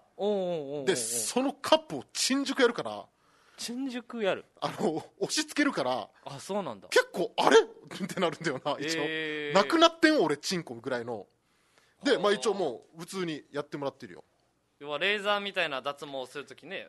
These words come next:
Speaker 1: それ使うでしょ？それが当たらんようにってことよ。
Speaker 2: あ、そうそうそう。で、
Speaker 1: あー、まあまあ、急所だからな、守っていかんといけんから。
Speaker 2: あー、まあまあ、そうだな。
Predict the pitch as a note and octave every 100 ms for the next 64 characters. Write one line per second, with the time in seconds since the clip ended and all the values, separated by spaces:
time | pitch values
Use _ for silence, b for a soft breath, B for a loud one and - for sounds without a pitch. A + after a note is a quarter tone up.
0 | F2+ B2 F#3 F3+ - E3+ A#2 - D#3 _
1 | - G3 F#3 F#3 A#3 A3+ G#3 D3 A#2 G#2
2 | G#2 G#2 G#3+ F3 G#3 E3 D3+ A#2+ G#2+ F2
3 | - _ _ _ _ _ _ _ _ _
4 | _ - A2 A2+ F3+ G3 C#3 B2+ F3+ F3
5 | F#3+ F#3 B2+ A#2 E3 C#3+ D#3 E3 D#3+ D3+
6 | A#2+ A2 D#3 C3+ C#3 C3+ B2+ - A2+ G2
7 | C#3+